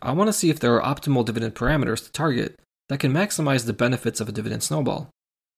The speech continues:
I considered various ranges of price appreciation, dividend yield, and dividend growth. These three factors are relatively within your control when you choose stocks to invest in or design a dividend portfolio.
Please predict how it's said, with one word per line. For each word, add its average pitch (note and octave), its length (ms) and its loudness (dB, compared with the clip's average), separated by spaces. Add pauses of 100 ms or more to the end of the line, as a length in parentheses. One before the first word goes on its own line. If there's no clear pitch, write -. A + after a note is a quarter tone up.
(120)
I A#2 80 2
considered D#3+ 460 0
various C#3 300 4
ranges A#2 340 0
of - 120 -12
price D#3 240 0
appreciation, A2+ 800 -4
dividend E3 340 0
yield, A2+ 280 2
and G#2 120 -4
dividend A2 280 -2
growth. A2+ 360 -2 (580)
These D#3 160 0
three A3 180 0
factors C3 480 0
are A2 80 2
relatively B2+ 420 2
within A#2 220 -2
your A2+ 120 -2
control A#2 500 0
when A#2 100 -2
you B2+ 80 -2
choose E3 220 -4
stocks - 340 -2
to - 80 -6
invest A2+ 400 -2
in A#2 240 -8
or C#3 100 0
design B2+ 300 0
a A2 40 -2
dividend G#2+ 280 -4
portfolio. A2+ 580 -4